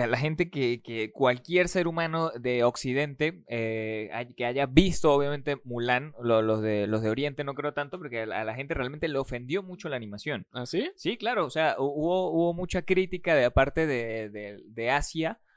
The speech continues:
Speaker 1: acerca de la animación de Mulan, porque no, no, no los, no los retrataba como tal.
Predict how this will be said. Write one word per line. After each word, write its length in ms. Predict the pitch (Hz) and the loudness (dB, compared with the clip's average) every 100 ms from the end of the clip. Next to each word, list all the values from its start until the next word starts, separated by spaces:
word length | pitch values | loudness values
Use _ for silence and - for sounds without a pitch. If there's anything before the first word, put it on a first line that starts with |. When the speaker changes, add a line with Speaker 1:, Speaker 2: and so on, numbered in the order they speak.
| _ _ | _ _
Speaker 1:
acerca 440 | - 131 143 135 139 | -4 2 2 6 6
de 80 | 127 | 8
la 80 | |
animación 600 | 131 139 139 127 120 165 175 | 4 -2 -8 -8 -6 -8 -8
de 80 | |
Mulan, 400 | 165 139 127 139 | -8 -4 -2 -2
porque 360 | 165 165 165 180 | 2 0 2 -4
no, 280 | 147 151 160 | -4 -4 -2
no, 180 | 170 170 | -2 -2
no 220 | 175 175 | -2 -2
los, 340 | 143 147 135 | -2 -2 -4
no 160 | 147 175 | -4 0
los 160 | 180 175 | 2 2
retrataba 800 | 156 123 117 - 160 151 127 | -2 -2 -4 0 2 4 2
como 220 | 107 110 107 | -2 -10 -2
tal. 320 | 127 101 - | 2 2 -2